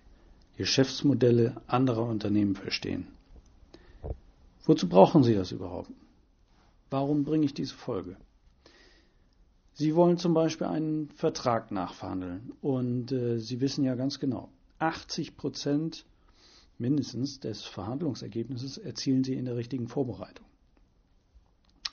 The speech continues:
Sie können selbst die Herstellkosten eines Produktes nachrechnen oder, wenn Ihnen das zu kompliziert ist, leiten Sie die wichtigsten Informationen aus den öffentlichen Finanzdaten des jeweiligen Unternehmens ab. Schauen wir uns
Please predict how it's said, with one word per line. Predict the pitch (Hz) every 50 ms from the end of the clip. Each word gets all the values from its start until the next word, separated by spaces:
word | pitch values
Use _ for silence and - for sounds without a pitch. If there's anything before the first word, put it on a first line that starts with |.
| -
Sie | - 117 107
können | - - 107 101
selbst | 107 117 127 127 - - - - - - - - - - _ -
die | - 127 123
Herstellkosten | 143 156 151 170 160 160 - 160 151 - 175
eines | 160 147 147 147 143
Produktes | - - - 139 156 151 - - 143 -
nachrechnen | 165 151 147 143 139 - 156 143 143 - 151 147 -
oder, | - - 131 139 147 143 143 143 139 139 135 127
wenn | 131 127 131
Ihnen | 131 120
das | 120 117 - -
zu | - 135
kompliziert | - 127 120 117 123 117 - - 131 127 -
ist, | 123 120 - - - - - - - - - _ _
leiten | - 110 113 113 - - 117
Sie | 120 123
die | 123 117
wichtigsten | 117 123 117 - 127 117 - 131 123
Informationen | 143 147 123 - 127 117 107 101 - - 117 123
aus | 131 127 - -
den | 131 127
öffentlichen | - 117 113 - 139 127 110 127 120
Finanzdaten | - - 139 135 135 131 131 - - 110 98 95 - 113
des | 110 110 - -
jeweiligen | 117 113 120 117 120 123 127
Unternehmens | 127 120 117 131 131 127 120 101 95 - -
ab. | - - - _ _ _ _ _ _ _ _ _ - _ _ _ - _ _ _ _ _ _ _ _ _ _ _ _ _ _ _ _ _ _ _ _
Schauen | - - 131 123 123
wir | 123 123 127
uns | 127 139 135 - - - - -